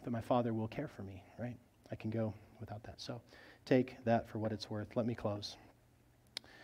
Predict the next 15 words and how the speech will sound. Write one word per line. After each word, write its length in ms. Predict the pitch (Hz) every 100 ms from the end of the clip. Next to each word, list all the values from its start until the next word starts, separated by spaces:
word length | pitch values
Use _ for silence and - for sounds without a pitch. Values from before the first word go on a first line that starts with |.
| -
So 120 | -
in 100 | 143
conclusion, 580 | 151 143 127 113 113 110 - - - - - - - - - - -
let 60 | 127
me 80 | 135
ask 180 | 127
the 60 | -
question 300 | - 123 131
again. 240 | 120 113
Do 60 | 110
you 120 | 131
hate 240 | 117 131 131
religious 380 | 123 117 117
hypocrisy? 600 | - 117 104 104 - 80 - - - - - - - _ _ -
I 40 | -